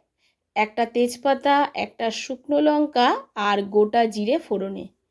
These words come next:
ফোড়নটাকে একটু নাড়াচাড়া করে দেবো।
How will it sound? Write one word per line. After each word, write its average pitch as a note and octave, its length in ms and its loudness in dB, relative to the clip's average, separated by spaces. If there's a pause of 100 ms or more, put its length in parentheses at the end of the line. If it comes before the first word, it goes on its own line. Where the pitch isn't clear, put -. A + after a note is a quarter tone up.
(2750)
ফোড়নটাকে D4 580 4
একটু C#4 240 -4
নাড়াচাড়া A3+ 500 0
করে C4 240 2
দেবো। C4+ 260 4